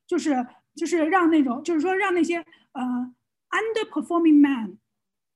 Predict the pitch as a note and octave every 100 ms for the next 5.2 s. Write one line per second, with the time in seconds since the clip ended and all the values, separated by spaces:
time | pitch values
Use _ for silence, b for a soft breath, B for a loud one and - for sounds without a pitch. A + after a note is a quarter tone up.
0 | _ C#4+ C#4+ E4 G4 - - C4+ D4+ C#4+
1 | C#4 B3+ G#3 - B3 C4 A#3+ C#4+ C#4+ C4
2 | G3 - - - _ _ _ - C#4 C#4+
3 | C4 B3 E4+ G#4 D#4 A3 D4 E4 B3 A#3
4 | D4+ B3+ B3+ B3+ - - A4 C#4+ B3 B3
5 | B3